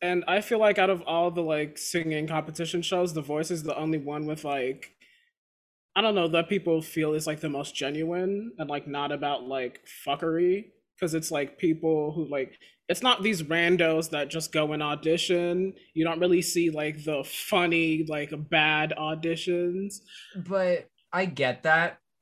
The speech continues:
Speaker 2: I get that, but also at the same time, if it was so genuine and they were looking for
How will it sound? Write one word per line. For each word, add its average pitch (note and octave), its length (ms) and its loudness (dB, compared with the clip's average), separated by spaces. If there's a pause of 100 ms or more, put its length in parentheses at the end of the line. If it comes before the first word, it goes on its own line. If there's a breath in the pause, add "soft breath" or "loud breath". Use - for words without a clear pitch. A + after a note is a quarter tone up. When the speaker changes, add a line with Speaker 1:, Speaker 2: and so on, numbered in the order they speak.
(300)
Speaker 2:
I D#3+ 160 2
get A#2+ 400 -2
that, C#3+ 320 2
but C3 200 0
also C3 280 -2
at C#3+ 100 -6
the C3+ 80 -6
same B2 300 -4
time, A#2 340 -4
if - 160 -10
it C3 60 -4
was B2+ 180 -4
so B2+ 200 0
genuine A2+ 440 -4
and G#2 140 -10
they G#2 120 -4
were G#2 120 -6
looking G#2+ 380 -12
for E2+ 560 -8